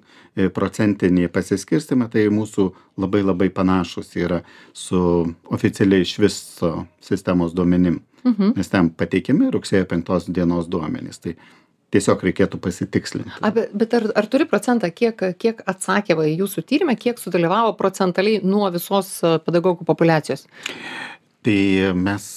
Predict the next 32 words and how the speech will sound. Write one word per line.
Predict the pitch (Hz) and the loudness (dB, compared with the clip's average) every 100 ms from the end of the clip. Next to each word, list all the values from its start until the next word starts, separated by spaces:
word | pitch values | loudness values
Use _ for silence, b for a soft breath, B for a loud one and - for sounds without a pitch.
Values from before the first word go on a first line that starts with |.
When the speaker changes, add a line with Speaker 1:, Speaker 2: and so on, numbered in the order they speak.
| - | -2
Speaker 1:
ne | 95 98 101 | 2 2 2
nuo | 98 92 | 2 2
visos | 90 90 104 95 | 0 -2 -2 -2
populiacijos | - 87 98 95 101 - 90 82 | -6 -4 0 0 0 0 -2 -2
procentą | - 87 - 131 143 120 | -4 -4 0 2 4 2
skaičiuojam, | - 95 - 92 | 0 -2 0 0
Speaker 2:
Aha. | 104 101 233 | 2 2 2
Speaker 1:
bet, | |
e, | 98 92 90 | 2 2 0
tyrimuose | - 110 117 107 101 95 - | 0 0 2 0 0 -2 0
imtys | 107 113 95 | -2 0 -2
skaičiuojamos | - 92 - 101 104 98 95 92 - | -2 -4 0 2 2 2 0 -2 -4
pagal | 98 92 90 - | -2 0 -2 0
imties | 95 95 98 - | 0 2 0 0
sudarymo | 87 92 92 87 | 0 0 2 0
tam | 82 90 | 0 -4
tikras | 80 - 90 - | -4 -8 -8 -4
formules. | 92 85 80 - 220 | -2 0 -2 -2 0
Tai | |
Speaker 2:
Aha. | 185 170 180 | 4 4 6
Speaker 1:
yra, | 185 - B B _ | 4 0 B B _
e, | 95 90 87 87 | 0 2 2 -2
pagal | - 98 90 | -2 0 0
tam | 82 90 | 0 -2
tikrą | 82 - 90 | -2 -4 -4
tikimybę, | 80 - - 107 202 240 110 | -2 -2 2 4 4 4 2
su | - | -2
tam | 95 98 92 | 0 4 4
tikromis | 87 95 - 92 92 90 | 2 -6 0 2 2 0
paklaidomis, | - - 92 85 98 247 277 - 107 | -8 -2 0 0 2 2 2 0 0
e, | 95 90 | 2 0
pasikliovimo | 92 - - 98 90 95 | -4 -6 -2 0 2 0